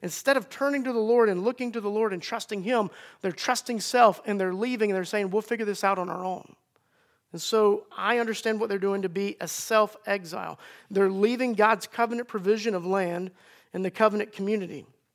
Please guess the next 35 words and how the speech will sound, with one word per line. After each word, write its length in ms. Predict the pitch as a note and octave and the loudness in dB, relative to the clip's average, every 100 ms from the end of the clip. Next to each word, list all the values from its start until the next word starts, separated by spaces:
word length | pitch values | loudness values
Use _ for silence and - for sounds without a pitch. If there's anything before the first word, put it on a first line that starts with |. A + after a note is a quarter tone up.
| _ _ | _ _
Yes, 320 | D#3 F#3+ A3 - | 0 2 2 0
there's 200 | A3+ F3+ | -6 -2
difficulty, 600 | G3 F#3 F#3 F3+ G3+ G3+ _ _ _ _ _ | -2 -2 -8 -6 -8 -8 _ _ _ _ _
but 280 | E3+ G3 - | -4 -4 -4
we 420 | F3 G3+ A3+ A#3 A#3+ | -8 -4 -2 -2 -4
must, 560 | F#3+ G#3 F#3+ G3 - - _ _ _ | 0 4 4 2 -2 -12 _ _ _
and 160 | E3+ D#3+ | -10 -6
we 100 | F#3+ | -6
could 160 | G#3+ | -6
stop 360 | - A3 G3 - | -4 0 0 0
and 120 | F#3 | -2
make 160 | F#3 F#3 | -2 -2
a 60 | |
lot 400 | F3 F3 F#3+ F#3+ | -2 0 2 2
of 80 | F#3+ | 2
applications 680 | G3 F#3+ F3+ F#3+ F#3 G3 E3+ | 0 -4 -6 -6 -6 -10 -12
through 180 | - F#3+ | -10 -8
this, 300 | A3 F#3+ - - - - | -8 -8 -12 -20 -20 -20
trust 540 | - - - A3 - - | -10 -2 4 4 2 -4
the 80 | A3+ | -2
Lord 360 | G#3+ G3+ G3 | 4 4 4
as 100 | F#3+ | 0
his 140 | E3+ E3+ | -2 -10
people, 520 | - G#3+ F#3 F#3+ F#3+ | -10 -10 -4 -4 -4
even 360 | - G#3+ G#3+ A3 | -6 -8 -2 -2
in 120 | G3 | -2
the 80 | F3+ | -4
midst 360 | F3+ F#3 F3+ - | -4 -6 -6 -12
of 140 | E3 | -10
difficulty. 680 | F3+ F3+ F#3 E3+ E3+ F3+ - _ _ _ _ _ | -8 -8 -10 -14 -18 -20 -20 _ _ _ _ _
And 120 | F3 | -12
all 140 | F3 F3+ | -10 -8
God's 240 | F#3+ F3 | -8 -8
people 320 | - F#3 F#3 | -10 -10 -10
said, 360 | E3 G3 F#3+ | -8 -6 -6